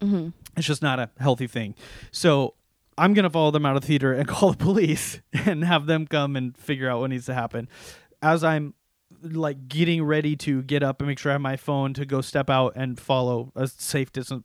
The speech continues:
Speaker 2: not interject myself in
Speaker 1: Right.
Speaker 2: the situation, but just hang back and whatever. I noticed that there's already a police officer waiting for them <laughs>
Speaker 1: Good.
Speaker 2: at the bottom of the stairs as they come out, who gracefully es-, <laughs> gra-, or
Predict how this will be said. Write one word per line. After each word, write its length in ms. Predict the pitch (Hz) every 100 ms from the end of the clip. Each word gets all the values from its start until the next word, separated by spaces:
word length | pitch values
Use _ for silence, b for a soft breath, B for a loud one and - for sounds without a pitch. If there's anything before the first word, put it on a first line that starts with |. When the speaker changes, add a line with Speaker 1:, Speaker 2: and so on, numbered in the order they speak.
| -
Speaker 2:
not 300 | 156 156 - -
interject 540 | 147 131 127 143 -
myself 380 | 131 - 131 -
in 120 | -
Speaker 1:
Right. 120 | 185 147
Speaker 2:
the 100 | 147
situation, 520 | 214 143 135 180 165
but 240 | 160 135 - B B B
just 280 | 147 139 - _ 143
hang 300 | 185 156 143
back 320 | 131 139 139
and 160 | 123 120 B B B B _ _ _ _ _ _
whatever. 360 | 151 143 127 127 b b b b b
I 100 | 160
noticed 300 | 156 151 143 -
that 120 | 135
there's 180 | 139 139
already 360 | 151 156 151 139
a 40 |
police 280 | 139 143 139
officer 320 | 123 - 135
waiting 300 | 139 127 123
for 120 | -
them 200 | 127 131
<laughs> 220 | 127 -
Speaker 1:
Good. 1040 | 202 - - 233 - 294 - - - 165 175
Speaker 2:
at 100 | 233
the 80 | 208
bottom 360 | 143 220 180 -
of 100 | 185
the 120 | 165 170
stairs 520 | - 160 170 135 170
as 160 | 156 147
they 120 | 147
come 220 | 156 143
out, 200 | 131 127 B B B
who 180 | 165 143
gracefully 720 | 143 160 185 - - 160 139
es-, 280 | 139 127 -
<laughs> 240 | 175 202
gra-, 220 | 165 175 -
or 260 | 165 147